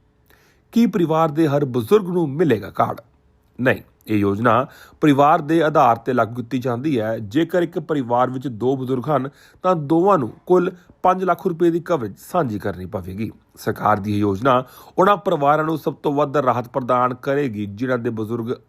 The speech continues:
ਅਕਸਰ ਬਿਮਾਰ ਰਹਿੰਦੇ ਹਨ ਅਤੇ ਇਲਾਜ ਦਾ ਖਰਚਾ ਚੁੱਕਣਾ ਮੁਸ਼ਕਲ ਹੋ ਜਾਂਦਾ ਹੈ।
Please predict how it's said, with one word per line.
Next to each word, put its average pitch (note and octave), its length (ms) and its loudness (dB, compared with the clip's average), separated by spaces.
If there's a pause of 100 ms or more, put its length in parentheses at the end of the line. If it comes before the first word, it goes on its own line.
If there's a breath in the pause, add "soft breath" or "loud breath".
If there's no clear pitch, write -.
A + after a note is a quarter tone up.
ਅਕਸਰ A2+ 420 -8
ਬਿਮਾਰ C#3 320 0
ਰਹਿੰਦੇ F2+ 260 -8
ਹਨ G2+ 180 -8 (400)
ਅਤੇ A2 180 -2
ਇਲਾਜ G2+ 300 0
ਦਾ G2+ 100 -2
ਖਰਚਾ G2+ 340 -4
ਚੁੱਕਣਾ B2+ 480 0 (380 loud breath)
ਮੁਸ਼ਕਲ D#3+ 300 -2
ਹੋ F3 120 -2
ਜਾਂਦਾ F3 320 0
ਹੈ। - 120 -12